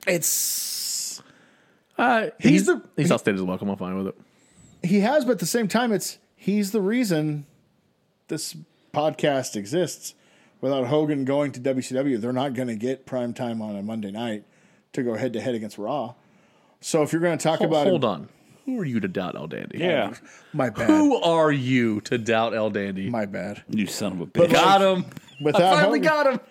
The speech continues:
Speaker 1: without Hogan, there is no Nitro. That's for certain.
Speaker 2: Yeah. Well, I don't know.
Speaker 1: If Hogan doesn't go
Speaker 2: Turner
Speaker 1: s-
Speaker 2: is such a dumbass competitive dude with Vince. I don't know. He might have.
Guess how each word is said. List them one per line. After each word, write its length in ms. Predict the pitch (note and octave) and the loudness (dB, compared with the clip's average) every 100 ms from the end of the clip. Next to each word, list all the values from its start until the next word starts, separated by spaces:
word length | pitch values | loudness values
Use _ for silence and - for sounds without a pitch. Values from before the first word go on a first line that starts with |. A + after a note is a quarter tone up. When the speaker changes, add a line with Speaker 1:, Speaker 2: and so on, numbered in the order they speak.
| _ _ - - | _ _ -12 -2
Speaker 1:
without 260 | C#3+ F3+ | 0 2
Hogan, 360 | E3 G3+ G#3 E3+ | 4 2 2 0
there 240 | D#3 E3+ | 0 2
is 160 | E3+ D#3 | 2 2
no 100 | C#3+ | 0
Nitro. 580 | A#2 C3+ - F#2 F#2 - _ _ - | 0 -2 -4 -10 -12 -16 _ _ -4
That's 280 | C3 D3+ - | -4 -2 -6
for 140 | F#2+ | -10
certain. 460 | - D3 A#2+ E2+ F#2 _ - - - _ _ _ _ _ _ _ _ _ - - - - - - - - - | -6 -6 -6 -8 -16 _ -20 -20 -20 _ _ _ _ _ _ _ _ _ -20 -20 -18 -20 -20 -20 -20 -18 -2
Speaker 2:
Yeah. 320 | G3 F3+ F3 E3 - - - - - | 2 4 4 0 -6 -18 -20 -20 -6
Well, 120 | A#3 D#4 | 2 2
I 100 | G4+ | 4
don't 120 | E4 | 4
know. 220 | D3 G#2+ - _ _ _ _ _ _ _ _ _ _ _ _ _ _ _ _ - - - - | 2 0 -6 _ _ _ _ _ _ _ _ _ _ _ _ _ _ _ _ -20 -20 -14 -2
Speaker 1:
If 140 | F#3+ | 2
Hogan 320 | G#3+ D4 C#4+ | 6 6 4
doesn't 240 | A#3+ F#3 G3 | 2 2 4
go 120 | B3 | 6
Speaker 2:
Turner 260 | F#4 F#4+ A#3+ | 6 6 4
Speaker 1:
s- 140 | E3 | 2
Speaker 2:
is 40 | |
such 380 | - - B3 B3+ | 0 -2 -2 0
a 180 | E3+ A#2 - _ _ | -2 -2 -10 _ _
dumbass 460 | D3 D#3+ F3+ F3+ E3 | 2 2 2 0 -2
competitive 480 | C#3+ C#3+ C#3 D3 C#3+ | -4 0 0 0 2
dude 140 | D3+ | 2
with 120 | C#3+ | 2
Vince. 640 | A2+ A#2 C#3 - - - C#3+ | 2 2 2 -2 -12 -10 -4
I 100 | F#3+ | -2
don't 140 | C4 | 0
know. 260 | D#3+ A2+ A2 - _ _ _ _ _ | 2 2 0 -10 _ _ _ _ _
He 100 | F#3+ | -2
might 220 | F#3 B2 | 2 4
have. 200 | A2 G2 | 2 -2